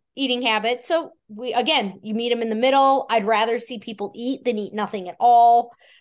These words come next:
Uh, and you just try to put stuff in front of them that they, "Hey, try this," or, "Have you thought about this?" And just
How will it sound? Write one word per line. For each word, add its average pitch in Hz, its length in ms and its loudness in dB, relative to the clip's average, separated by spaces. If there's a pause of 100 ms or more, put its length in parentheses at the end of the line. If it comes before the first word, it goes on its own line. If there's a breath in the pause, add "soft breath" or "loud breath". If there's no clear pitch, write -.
(160 soft breath)
Uh, 202 680 2 (600)
and 220 480 0 (100)
you 262 160 0
just 254 160 -4
try 240 160 2
to 233 280 2 (560)
put - 180 -8
stuff 277 260 0
in 254 80 -4
front 262 240 0
of 254 80 -2
them 220 200 -4
that 220 180 -2
they, 220 460 -2
"Hey, 262 260 -8
try 254 320 0
this," 247 360 0
or, 202 260 -6 (300 loud breath)
"Have 240 200 -4
you 240 100 -8
thought 254 240 2
about 233 300 0
this?" 214 400 0 (160)
And 220 500 0 (420)
just 254 260 -8